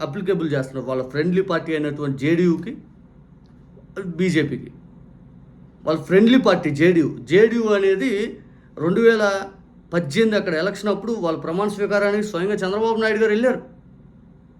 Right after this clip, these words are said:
స్వయంగా చంద్రబాబు నాయుడు గారు వెళ్ళారు. వాళ్ళ ఫ్రెండ్లీ పార్టీ జేడీయూ. అందుకని చెప్పి ఈ థియరీని అక్కడికి అప్లికేబుల్ చేసి కాంగ్రెస్ని డౌన్ చేసే ప్ర-,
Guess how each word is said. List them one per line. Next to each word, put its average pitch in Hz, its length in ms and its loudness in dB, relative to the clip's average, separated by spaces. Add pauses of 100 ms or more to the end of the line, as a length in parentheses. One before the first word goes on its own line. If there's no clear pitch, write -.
(680)
స్వయంగా 208 320 0
చంద్రబాబు 233 420 2
నాయుడు 226 200 0
గారు 220 140 0
వెళ్ళారు. 214 220 -6 (220)
వాళ్ళ 160 200 -4
ఫ్రెండ్లీ 208 340 4
పార్టీ 185 200 2 (100)
జేడీయూ. 170 260 0 (460)
అందుకని 247 280 4
చెప్పి 254 220 2
ఈ - 100 4
థియరీని 240 340 4
అక్కడికి 196 280 -2
అప్లికేబుల్ 214 460 -2
చేసి 240 140 -2 (120)
కాంగ్రెస్ని 220 440 2
డౌన్ 196 200 4
చేసే 175 180 2
ప్ర-, 143 160 -2